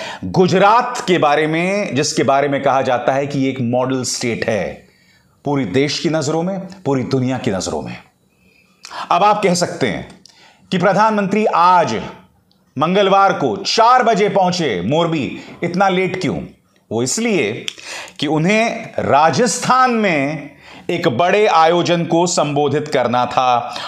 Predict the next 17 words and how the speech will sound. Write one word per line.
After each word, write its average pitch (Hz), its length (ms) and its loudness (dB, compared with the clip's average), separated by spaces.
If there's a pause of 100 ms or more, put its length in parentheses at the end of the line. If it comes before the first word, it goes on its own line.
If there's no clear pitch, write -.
(140)
और 143 140 0
वो 170 180 2
आयोजन 165 500 2
क्या 175 180 2
है 170 100 4
दोस्तों, 160 480 -2
आपके 143 440 0
स्क्रीन्स 147 380 -4
पर 170 180 -2
आप 143 120 2
देख 131 180 -4
सकते - 300 -4
हैं, 143 80 0
यहाँ 139 120 0
प्रधानमंत्री 135 640 -2
जो 120 120 -2
हैं 135 280 -2